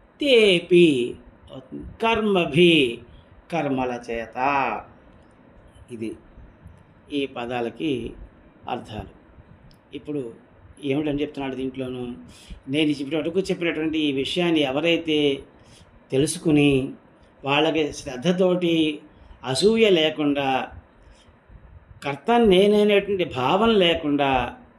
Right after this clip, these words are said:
ఉన్నటువంటి వాళ్ళు, వాళ్ళు కర్మల నుంచి విడివిడిపోతున్నారు. అంటే, కర్మలు వాళ్ళని అంటుకోవు,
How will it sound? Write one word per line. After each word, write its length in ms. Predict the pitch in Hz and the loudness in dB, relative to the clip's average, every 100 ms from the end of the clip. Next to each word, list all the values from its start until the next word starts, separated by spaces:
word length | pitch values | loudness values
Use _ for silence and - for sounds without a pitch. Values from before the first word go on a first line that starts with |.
| - - | -20 -4
ఉన్నటువంటి 460 | 170 180 175 165 156 | 2 2 2 -4 -2
వాళ్ళు, 720 | 151 160 160 185 156 131 135 139 - - - - - 135 | 2 4 6 8 6 4 0 -6 -20 -20 -20 -20 -20 -12
వాళ్ళు 560 | 165 160 160 156 135 131 - - - - | 0 2 4 2 0 -6 -10 -20 -20 -6
కర్మల 320 | 170 185 233 | 0 2 4
నుంచి 760 | 226 190 170 165 190 151 143 143 - _ - | 4 6 4 2 2 4 0 -4 -10 _ -2
విడివిడిపోతున్నారు. 1080 | 170 233 262 240 185 185 175 160 147 151 156 | 2 4 4 2 2 0 2 2 4 6 4
అంటే, 180 | 147 208 | 4 -2
కర్మలు 420 | - 160 190 208 | -2 -2 0 2
వాళ్ళని 680 | 175 170 160 165 190 151 160 - - - | 2 2 2 4 4 2 -2 -6 -18 -2
అంటుకోవు, 920 | 185 214 254 190 170 156 165 165 123 | 0 0 0 4 4 4 4 2 0